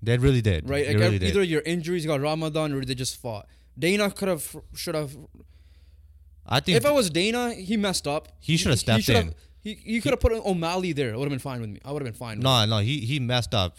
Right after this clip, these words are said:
Speaker 2: He messed up, like, by
Speaker 1: Volk
Speaker 2: putting
Speaker 1: and
Speaker 2: those guys
Speaker 1: Topuria
Speaker 2: early.
Speaker 1: had to be three hundred.
Speaker 2: Unless he, like, he
Speaker 1: I don't, you had to
Speaker 2: No,
Speaker 1: overwrite
Speaker 2: I,
Speaker 1: Volk.
Speaker 2: I know that. I,
Speaker 1: Yeah.
Speaker 2: I'm not disagreeing with that.
Speaker 1: Yeah.
Speaker 2: I'm saying even if it wasn't that,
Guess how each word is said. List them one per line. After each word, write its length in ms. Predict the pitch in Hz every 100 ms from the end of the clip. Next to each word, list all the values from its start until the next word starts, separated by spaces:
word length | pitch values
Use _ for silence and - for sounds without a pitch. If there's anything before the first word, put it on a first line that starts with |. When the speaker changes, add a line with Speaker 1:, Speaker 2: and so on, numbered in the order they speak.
| -
Speaker 2:
He 240 | - 214
messed 280 | 220 226 -
up, 140 | 214
like, 140 | 190 175
by 100 | 170
Speaker 1:
Volk 140 | 156 190
Speaker 2:
putting 80 | 196
Speaker 1:
and 100 | 170
Speaker 2:
those 80 |
guys 100 | 165
Speaker 1:
Topuria 260 | 147 143 151
Speaker 2:
early. 80 | 123
Speaker 1:
had 220 | 113 120
to 60 | 123
be 120 | 117
three 180 | 107 104
hundred. 320 | 101 80 73 -
Speaker 2:
Unless 300 | 170 220 220
he, 140 | 214
like, 260 | 196 160 139
he 300 | 165 170 143 _
Speaker 1:
I 120 | -
don't, 100 | 175
you 220 | 139 170 185
had 180 | 165 190
to 60 | 202
Speaker 2:
No, 80 | 254 233
Speaker 1:
overwrite 220 | 131 123
Speaker 2:
I, 140 | -
Speaker 1:
Volk. 360 | 104 92 78 - -
Speaker 2:
I 160 | - 220
know 220 | 254 254
that. 360 | 185 196 151 - -
I, 100 | 117
Speaker 1:
Yeah. 180 | 104 82 82
Speaker 2:
I'm 120 | 175
not 160 | 214 202
disagreeing 360 | 185 196 185 180
with 140 | 143
that. 340 | 143 151 113
Speaker 1:
Yeah. 260 | 104 104 80 - _ _
Speaker 2:
I'm 220 | - 175 185
saying 260 | 220 214
even 220 | 220 226
if 100 | 240
it 60 | 220
wasn't 280 | 196 180 143
that, 280 | 139 110 -